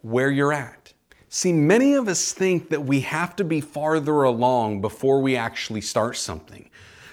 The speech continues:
The problem is that almost becomes an arrogance on our part because we start to depend on our own abilities rather than God's ability.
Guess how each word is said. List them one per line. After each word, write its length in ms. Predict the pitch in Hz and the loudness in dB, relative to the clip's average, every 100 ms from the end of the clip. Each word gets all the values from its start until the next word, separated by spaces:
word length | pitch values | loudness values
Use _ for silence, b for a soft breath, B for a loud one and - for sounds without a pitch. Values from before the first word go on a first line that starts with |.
| B | B
The 340 | 185 165 170 175 | -8 -2 0 0
problem 540 | - 247 302 202 151 | 4 2 4 2 4
is 420 | 143 135 120 - - | 4 2 -2 -6 -6
that 280 | 147 175 180 | -2 -2 0
almost 540 | - 208 294 302 - 175 | 4 4 6 2 -2 -4
becomes 800 | 190 - 185 180 165 147 - - | -4 -4 -6 -2 0 0 -2 -4
an 200 | 143 151 - | -2 -2 -4
arrogance 600 | 165 190 160 123 117 139 | -2 0 2 2 0 0
on 160 | 120 | -2
our 280 | 117 110 131 | 0 2 2
part 460 | 139 175 185 208 - B B B | 2 0 0 0 -4 B B B
because 280 | 160 190 156 | 0 0 0
we 100 | 160 | 0
start 380 | 143 - 208 208 | -2 0 -2 -2
to 100 | 196 | -4
depend 460 | 175 - 165 156 | -6 -4 -2 -2
on 180 | 151 143 | 2 2
our 280 | 131 131 - | 4 2 0
own 520 | 170 208 202 123 90 87 | -2 2 2 2 -2 -6
abilities 680 | 104 101 101 95 95 95 - | -6 0 0 2 0 -4 -4
rather 360 | 123 139 156 156 | 0 2 2 2
than 280 | 156 156 | 2 0
God's 420 | 143 170 180 131 - | -2 -2 -2 -4 -6
ability. 640 | 101 90 90 85 - - | -6 -2 -4 -4 -14 -20